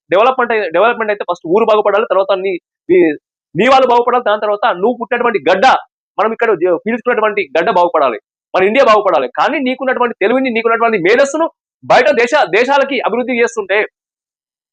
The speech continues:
ఇక్కడ దేశం ఏమైపోతది? కాబట్టి ట్రంప్ చేసింది కరెక్టే. ఎందుకంటే అక్కడ ఏమంటుండంటే ట్రంప్ ఉన్న వాళ్ళకే కాదు, కొత్త వచ్చే వాళ్ళకన్నా, కనీసం కొత్త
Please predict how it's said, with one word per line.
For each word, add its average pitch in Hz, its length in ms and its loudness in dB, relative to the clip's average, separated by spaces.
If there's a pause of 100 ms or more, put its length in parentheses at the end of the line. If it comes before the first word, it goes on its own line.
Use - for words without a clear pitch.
(320)
ఇక్కడ 214 180 0
దేశం 269 300 2
ఏమైపోతది? 175 460 -2 (420)
కాబట్టి 254 320 2
ట్రంప్ 233 340 -4
చేసింది 247 280 -2
కరెక్టే. 208 300 -2 (440)
ఎందుకంటే 269 380 2
అక్కడ 208 180 0
ఏమంటుండంటే 247 540 0
ట్రంప్ 196 280 -2 (680)
ఉన్న 190 180 2
వాళ్ళకే 285 300 2
కాదు, 214 180 2
కొత్త 208 260 -4
వచ్చే 254 220 0
వాళ్ళకన్నా, 233 380 0
కనీసం 285 320 0
కొత్త 214 220 -2